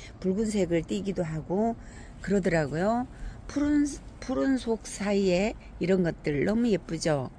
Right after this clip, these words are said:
지금 또 빗방울이 떨어지는데 비 때문에 영상을 제가 잘 못 찍었어요. 얘네는 분명히 겹은 겹인데 못난이 겹 다할리아예요. 보세요.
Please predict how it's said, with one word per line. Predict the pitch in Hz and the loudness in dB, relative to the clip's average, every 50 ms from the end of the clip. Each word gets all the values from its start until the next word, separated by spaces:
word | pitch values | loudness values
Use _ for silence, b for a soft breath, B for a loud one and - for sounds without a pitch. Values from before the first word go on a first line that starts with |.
| B B B B | B B B B
지금 | - - 190 196 196 196 | -2 0 0 2 2 2
또 | - 247 240 | 2 2 2
빗방울이 | 208 165 - - 196 196 202 190 175 175 175 | 2 0 0 2 2 4 4 4 2 2 0
떨어지는데 | - 196 190 202 196 185 180 165 156 147 147 151 151 196 196 180 156 135 - B B B B B B | 2 2 2 2 2 0 0 0 0 0 0 0 2 2 2 2 2 0 -4 B B B B B B
비 | - - 175 | -10 -8 -2
때문에 | - 247 240 233 220 208 202 190 165 | 2 4 6 6 6 6 4 4 4
영상을 | 151 147 156 180 175 170 165 151 | 4 2 2 2 2 2 2 2
제가 | - 160 151 | 0 0 -2
잘 | 143 - 147 143 | -2 -2 -2 -2
못 | 135 135 139 143 | 0 0 -2 -2
찍었어요. | - - 151 151 139 - - - 147 156 160 156 139 131 - - B B B B B B B B B B B B B B B B B B B B - | -2 0 0 0 0 -2 -4 -4 -2 0 0 0 0 -2 -4 -8 B B B B B B B B B B B B B B B B B B B B 4
얘네는 | 208 220 226 226 226 220 214 220 226 226 220 202 170 151 135 123 - - - - - - - - - - - - - | 6 8 10 10 10 10 10 8 8 8 8 8 8 6 6 2 0 -4 -12 -18 -18 -16 -16 -14 -14 -14 -14 -8 0
분명히 | 226 240 254 269 277 277 262 262 240 - | 4 6 6 6 6 6 6 6 4 2
겹은 | - 180 175 180 196 240 247 254 | 2 2 2 4 4 4 4 4
겹인데 | 196 175 151 143 151 165 165 170 156 151 151 160 170 170 156 139 120 - - - - | 4 4 4 4 4 4 4 4 4 6 6 6 8 8 6 4 2 -2 -8 -6 -2
못난이 | 180 190 233 247 269 269 277 269 240 202 156 | 2 4 6 6 6 6 4 4 4 2 2
겹 | - 165 143 139 139 - - - - - - - - - - - - | 2 0 0 0 0 -2 -6 -12 -16 -16 -18 -16 -18 -18 -16 -10 -4
다할리아예요. | 147 156 170 165 160 151 139 135 131 131 127 123 123 127 127 120 120 - - - - - - - - - - | 0 4 6 6 6 6 6 4 4 2 0 0 -2 -2 -2 -4 -6 -8 -12 -16 -18 -18 -18 -18 -18 -16 -12
보세요. | - - 143 - 156 147 139 127 123 | -10 -8 -6 -4 -4 -2 -2 -2 -4